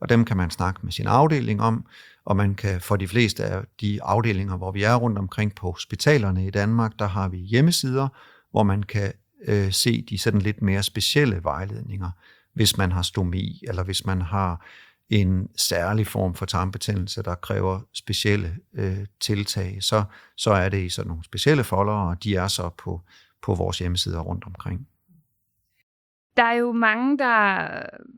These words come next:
Speaker 2: når man får den her diagnose, vil tænke, at er jeg selv skyld i det? Kunne jeg have gjort noget anderledes? Og, og noget af det, vi sådan tit kan se, øh, rundt omkring, og også på, på for eksempel, øh,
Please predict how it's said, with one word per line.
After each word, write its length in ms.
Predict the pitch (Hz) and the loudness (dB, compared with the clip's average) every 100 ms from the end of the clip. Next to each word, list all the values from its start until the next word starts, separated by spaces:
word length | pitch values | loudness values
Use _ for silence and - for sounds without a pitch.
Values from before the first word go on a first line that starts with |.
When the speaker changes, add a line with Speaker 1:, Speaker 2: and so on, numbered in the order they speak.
| _ - - | _ -20 -14
Speaker 2:
når 380 | 202 208 233 262 | -10 -4 2 4
man 200 | 240 240 | 4 4
får 200 | 247 233 | 2 2
den 180 | 220 233 | 2 0
her 260 | 226 202 - _ _ - | -2 -4 -8 _ _ -4
diagnose, 840 | 202 190 208 220 247 262 262 269 | -2 0 0 2 4 2 0 -4
vil 200 | 214 208 220 | -2 0 0
tænke, 460 | - 214 214 233 220 | 0 0 0 -2 0
at 140 | 196 | -2
er 160 | 202 190 | -2 -6
jeg 160 | 196 196 | -6 -4
selv 440 | - 214 208 202 | -4 -6 -8 -8
skyld 340 | - - 240 | -6 -2 0
i 100 | 208 | -2
det? 260 | 202 220 214 | -4 -4 -4
Kunne 120 | - | -4
jeg 80 | 202 | -6
have 80 | 196 | -4
gjort 260 | 214 202 | -4 -4
noget 180 | 190 196 | -4 -6
anderledes? 540 | 165 175 202 190 190 - | -6 -6 -6 -6 -6 0
Og, 180 | 196 190 - - - | 0 0 -6 -10 4
og 100 | 226 | 6
noget 120 | 247 | 6
af 60 | 262 | 4
det, 140 | 240 | -2
vi 200 | 220 202 | -2 -2
sådan 260 | - 180 160 | -4 -8 -6
tit 260 | - 214 - | -2 -2 -2
kan 120 | 226 | -4
se, 320 | - 220 202 - | 0 0 0 -6
øh, 300 | 190 185 190 | -4 -4 -4
rundt 200 | 185 190 | -6 -6
omkring, 360 | 196 - 202 196 | -6 -6 -6 -2
og 80 | 185 | -2
også 220 | 196 - | -2 -6
på, 400 | - 202 180 185 - - | -6 -6 -6 -10 -14 -12
på 300 | 175 165 165 | -10 -10 -12
for 60 | 185 | -14
eksempel, 540 | - 180 175 180 170 | -6 -6 -4 -6 -6
øh, 160 | 165 | -6